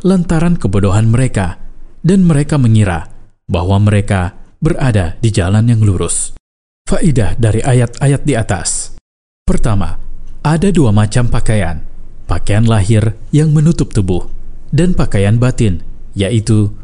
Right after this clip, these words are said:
pakaian takwa yang selalu bersama seorang hamba. Ia adalah keindahan hati dan rohani.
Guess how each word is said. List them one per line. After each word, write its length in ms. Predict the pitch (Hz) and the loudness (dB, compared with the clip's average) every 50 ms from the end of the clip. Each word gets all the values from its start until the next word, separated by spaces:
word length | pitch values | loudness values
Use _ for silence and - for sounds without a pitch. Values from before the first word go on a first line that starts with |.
| - - | -12 -6
pakaian 400 | - - 156 - - 160 143 113 | -2 -2 0 2 2 0 0 0
takwa 560 | - 107 98 - 113 98 87 78 80 - - - - - - - | -2 -2 0 0 0 0 -2 -4 -6 -8 -12 -16 -16 -14 -8 -6
yang 160 | 87 87 87 | -4 -4 -4
selalu 400 | - - - 101 92 98 107 110 | -4 -4 -2 0 0 2 2 2
bersama 480 | 104 113 110 - - - 120 127 131 120 | 2 2 0 0 2 2 2 2 2 2
seorang 400 | - - - - 127 127 104 98 | 0 0 0 0 2 2 2 2
hamba. 480 | 104 101 98 92 87 82 73 - - - - - - - - - - - - | 2 2 0 0 -2 -4 -4 -8 -10 -12 -12 -14 -14 -16 -16 -16 -18 -16 -8
Ia 240 | - 113 98 95 - | -4 -2 -2 -2 0
adalah 540 | 101 101 101 110 95 92 92 92 - - - - - - - - - | -2 -2 0 2 2 0 0 -2 -4 -6 -8 -10 -10 -10 -12 -10 -6
keindahan 560 | - - - 156 156 151 147 131 139 131 113 104 | -4 0 2 2 4 4 4 4 4 4 4 2
hati 400 | 113 110 - - 90 82 76 - - - - - | 2 0 0 -2 -4 -4 -6 -8 -10 -14 -8 -4
dan 160 | - 127 147 143 | 0 2 2 2
rohani. 560 | 131 120 82 98 92 90 87 85 87 - | 2 2 2 2 0 0 -2 -4 -6 -8